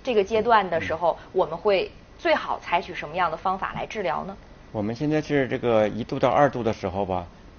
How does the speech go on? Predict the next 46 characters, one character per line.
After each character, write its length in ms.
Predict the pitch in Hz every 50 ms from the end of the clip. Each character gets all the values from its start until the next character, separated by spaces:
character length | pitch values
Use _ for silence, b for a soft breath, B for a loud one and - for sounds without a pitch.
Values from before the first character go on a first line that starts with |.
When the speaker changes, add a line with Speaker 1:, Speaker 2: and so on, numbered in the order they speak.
| -
Speaker 2:
尽 200 | - - 160 143
量 220 | 139 156 151 127 110
是 260 | - - 98 90 - - - - - - - - - - - - - - - - - - - -
在 200 | - 110 98 95
这 120 | - 104
个 120 | 92 95 92
什 140 | - - 90
么， 220 | 82 87 90 90 - - - -
就 80 | - 101
是 80 | - 98 -
保 100 | - 98
守 120 | 101 104 92
治 140 | - -
疗。 100 | 90 92 - - - - -
Speaker 1:
嗯。 200 | - 214 202 190 170
Speaker 2:
我 80 | - 95
们 100 | 92 107
叫 80 | 123
非 180 | 113 - - 143
手 120 | 135 104
术 60 | 85 - -
治 60 | - -
疗。 80 | 90 - - - B B B B B B B -
最 120 | - 185
常 240 | 175 - - 101 113
用 160 | 135 160 160
的 80 | 135 120
就 120 | - 123
是 160 | 117 - - 113
这 140 | - 113
个 100 | 98 101 95
盆 260 | - - - 104 117
底 60 | 117
肌 140 | 92 - 107
的 120 | 92 101
凯 180 | 101 - - 90
格 80 | - 110
尔 80 | 95
运 160 | 90 92 95
动， 160 | 92 104 101 90
这 80 | - 98
个 120 | - 90
肌 280 | 87 - - - - 98
肉 60 | 92
训 180 | 90 - 92
练。 120 | 92 98